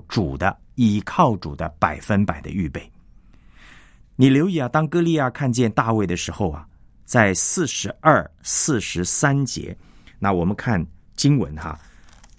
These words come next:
撒母耳记上十七章四十二、四十三节，非利士人观看，见大卫就藐视他，因为他年轻，面色光红，容貌俊美。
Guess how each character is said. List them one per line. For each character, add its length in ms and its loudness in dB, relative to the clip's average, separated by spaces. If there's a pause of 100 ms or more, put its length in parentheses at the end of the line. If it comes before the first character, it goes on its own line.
(420)
撒 180 4
母 80 0
耳 100 -2
记 160 -4
上 320 -2 (540)
十 180 -2
七 180 2
章 220 0 (220)
四 260 2
十 160 -2
二、 180 2 (180)
四 260 0
十 160 -6
三 300 2
节， 260 -6 (420)
非 180 4
利 100 4
士 200 -2
人 160 0
观 240 2
看， 360 -4
见 340 2
大 260 -2
卫 160 2
就 180 0
藐 300 -2
视 180 0
他， 300 -6
因 120 4
为 80 4
他 140 -6
年 240 0
轻， 260 0 (280)
面 280 6
色 300 0
光 340 2
红， 320 -2
容 360 2
貌 240 -2
俊 260 2
美。 240 -2